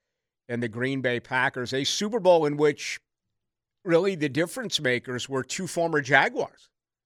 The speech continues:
The one hundred-yard touchdown return on a kick by Desmond Howard right after New England went ahead, and then late in the game, Bad Moon Rising on the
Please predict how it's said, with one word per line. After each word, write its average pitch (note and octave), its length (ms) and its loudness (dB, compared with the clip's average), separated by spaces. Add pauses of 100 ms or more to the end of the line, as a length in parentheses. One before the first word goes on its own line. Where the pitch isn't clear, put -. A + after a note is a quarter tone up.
(480)
The A#2+ 460 -4
one C#3 200 -2
hundred-yard D3+ 640 2
touchdown D#3+ 560 0
return C#3 400 -4
on B2 120 0
a A2+ 40 -4
kick D#3+ 400 0
by C3 140 2
Desmond B2 440 -2
Howard A2 400 -6 (540)
right C#3 160 4
after D3+ 320 0
New C3+ 240 -2
England A#2+ 320 -6
went A2+ 160 -4
ahead, G#2 560 -6
and C3 120 -2
then C3 220 -2
late C3 300 -2
in G#3+ 60 -16
the G3 60 -4
game, B2 500 -2 (640)
Bad D3+ 380 4
Moon C#3+ 360 -4
Rising C3 800 -2 (380)
on B2 400 0
the B2 280 -2